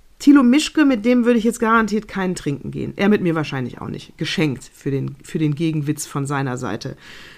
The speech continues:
Aber, ähm, da nur ich hier gefragt bin, interessiert auch die Meinung von Thilo Mischke nicht. Also ich würde mit ihm kein, äh, ke-, kein Date, ich würde jeden, jede <laughs> Date-Anfrage ablehnen.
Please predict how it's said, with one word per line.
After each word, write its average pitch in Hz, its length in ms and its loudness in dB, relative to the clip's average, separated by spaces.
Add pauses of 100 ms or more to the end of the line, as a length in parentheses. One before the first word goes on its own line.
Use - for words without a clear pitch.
(120)
Aber, 175 440 0
ähm, 170 220 -4
da 185 200 0
nur 202 180 2
ich 240 140 -2
hier 196 160 0
gefragt 156 480 -6
bin, 208 280 -2 (300)
interessiert 185 580 -4
auch 165 120 -6
die 170 100 -6
Meinung 151 320 -2
von 147 160 -8
Thilo 151 200 -6
Mischke - 280 -6
nicht. - 260 -14
Also 175 220 -2
ich 240 200 -4
würde 240 140 2
mit 208 180 -2
ihm 180 340 -4
kein, 202 440 -2 (360)
äh, 240 180 0
ke-, - 440 -10
kein 233 320 -2
Date, 233 260 -2
ich 208 120 -8
würde 202 120 0
jeden, 196 200 -2
jede 180 300 -6
<laughs> - 0 -
Date-Anfrage 180 800 -2
ablehnen. 262 440 -2